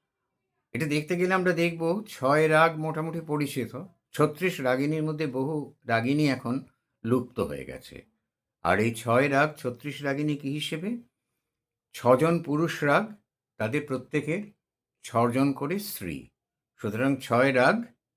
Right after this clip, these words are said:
এবং ছত্রিশ রাগিনী, এটা আমরা পেয়েছি। সঙ্গীত একটা এত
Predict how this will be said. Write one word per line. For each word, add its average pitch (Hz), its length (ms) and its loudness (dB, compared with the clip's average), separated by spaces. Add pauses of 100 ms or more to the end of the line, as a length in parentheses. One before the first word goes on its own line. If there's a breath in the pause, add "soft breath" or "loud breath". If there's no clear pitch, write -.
এবং 120 380 -2 (440)
ছত্রিশ 120 480 -2
রাগিনী, 69 460 -4 (220)
এটা 117 240 2
আমরা 139 180 2
পেয়েছি। - 480 -12 (1800)
সঙ্গীত 160 800 0
একটা - 260 -2
এত 135 380 -2